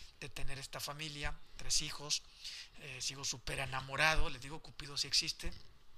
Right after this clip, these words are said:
pero hay que cuidar, que cuidar esa relación. Igual con los clientes, tiene que ser ganar, ganar. Esto es lo más claro. No es, "Ah, sí, le di un descuento, pero no le di todo.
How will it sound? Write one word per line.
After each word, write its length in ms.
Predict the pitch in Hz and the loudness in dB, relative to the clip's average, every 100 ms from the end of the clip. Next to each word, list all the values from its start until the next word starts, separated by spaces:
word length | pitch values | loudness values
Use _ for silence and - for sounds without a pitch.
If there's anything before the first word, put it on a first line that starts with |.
| - - - | -14 -14 -8
pero 160 | - 139 | -4 -4
hay 100 | 139 | -2
que 140 | - | -4
cuidar, 400 | - 151 131 - - - - - - - | -4 2 8 10 8 4 2 -4 -12 -10
que 100 | - | -6
cuidar 340 | - 156 151 | -6 4 4
esa 160 | 151 151 | 6 4
relación. 480 | 139 139 - 180 190 - - - - | 2 2 2 2 -4 -10 -16 -16 -10
Igual 440 | 165 147 165 175 - | -8 0 4 4 2
con 180 | 175 | -4
los 160 | 170 - | 0 2
clientes, 640 | 196 214 220 - - - - - - - | 4 2 10 12 12 6 4 -16 -16 -4
tiene 220 | 165 175 | -2 0
que 100 | - | 8
ser 200 | - - | 10 10
ganar, 300 | - 160 165 | 8 6 2
ganar. 380 | 160 156 151 - - - - - - | 2 2 0 0 0 -4 -14 -20 -12
Esto 220 | 165 - | -6 -4
es 60 | 190 | -4
lo 80 | 170 | -6
más 220 | 160 170 | 4 6
claro. 320 | 160 165 147 - - - | 6 2 -6 -12 -18 -12
No 180 | 170 190 | -4 0
es, 300 | 196 196 - - - - | 4 4 2 -2 -12 -6
"Ah, 360 | 190 233 254 262 | -2 0 2 2
sí, 300 | - 226 226 | 2 2 0
le 100 | 208 | -2
di 80 | 214 | -2
un 80 | 233 | -2
descuento, 640 | 233 - 226 233 240 190 | -2 -2 -6 -4 -8 -4
pero 180 | 196 175 | -6 -4
no 100 | 202 | -6
le 100 | 208 | -6
di 100 | 208 | -6
todo. 320 | 196 160 | -4 -4